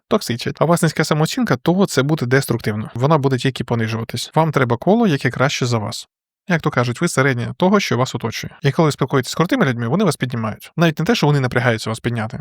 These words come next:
просто ви з ними спілкуєтеся і ви вже хочете ставати краще. А якщо всякими токсиками і нитиками, ну, буде тільки гірше. Друзі, нагадую, у мене вийшов курс по тіктоку, тут промокод зі знижкою, а ще картина на металі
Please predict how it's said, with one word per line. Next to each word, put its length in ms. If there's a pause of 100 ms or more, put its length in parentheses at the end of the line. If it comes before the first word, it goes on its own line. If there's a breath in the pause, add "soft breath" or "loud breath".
просто 240
ви 80
з 60
ними 160
спілкуєтеся 560
і 40
ви 60
вже 140
хочете 340
ставати 300
краще. 420
А 60
якщо 180
всякими 380
токсиками 500
і 40
нитиками, 440
ну, 420
буде 240
тільки 240
гірше. 360 (100)
Друзі, 240
нагадую, 480
у 40
мене 180
вийшов 240
курс 180
по 140
тіктоку, 560
тут 160
промокод 380
зі 80
знижкою, 480
а 80
ще 160
картина 340
на 80
металі 440